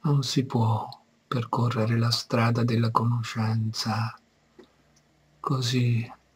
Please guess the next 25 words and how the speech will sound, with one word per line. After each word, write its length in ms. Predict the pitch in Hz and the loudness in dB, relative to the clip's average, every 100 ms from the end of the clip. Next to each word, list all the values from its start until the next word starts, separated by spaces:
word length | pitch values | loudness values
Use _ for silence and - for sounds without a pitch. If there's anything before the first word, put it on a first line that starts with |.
| _ _ _ _ _ _ | _ _ _ _ _ _
nel 260 | 180 165 | 8 8
buio 300 | 156 160 156 | 8 8 10
assoluto 760 | 147 147 - - 151 147 147 135 | 8 6 2 4 8 10 8 4
che 160 | 123 123 | 0 4
regna 300 | 131 127 120 | 6 6 4
attorno 420 | 117 123 127 120 | 2 -2 2 2
a 40 | |
me, 320 | 113 117 117 123 - _ _ _ _ _ - _ _ _ | 4 2 2 -2 -8 _ _ _ _ _ -20 _ _ _
mi 100 | - | -2
figuro 460 | 120 131 143 139 135 | 0 2 2 2 2
una 160 | 143 143 | 2 4
luce, 760 | 131 113 110 - 110 110 - _ _ _ _ _ _ _ _ _ _ | 2 0 0 -2 -2 -4 -6 _ _ _ _ _ _ _ _ _ _
non 240 | - 165 139 | 6 6 6
la 80 | |
luce 400 | 120 120 120 - | 2 0 0 0
in 140 | 120 110 | 0 2
assoluto, 1040 | 113 - 123 117 113 117 - 117 117 - _ _ _ _ _ _ _ | 2 0 2 2 2 0 0 0 0 -6 _ _ _ _ _ _ _
ma 200 | - 123 | 4 6
una 220 | 127 123 123 | 8 6 4
luce 340 | 135 135 131 | 4 2 -2
che 160 | 123 120 | -2 -2
corrisponde 640 | 123 123 123 135 131 127 | -2 0 0 2 2 2
alla 180 | 123 123 | 2 2
mia 340 | 127 135 139 | 4 4 2
situazione. 1160 | 135 139 - 131 - 127 120 117 113 113 113 | -2 -6 -6 -6 -4 -2 0 2 2 0 -4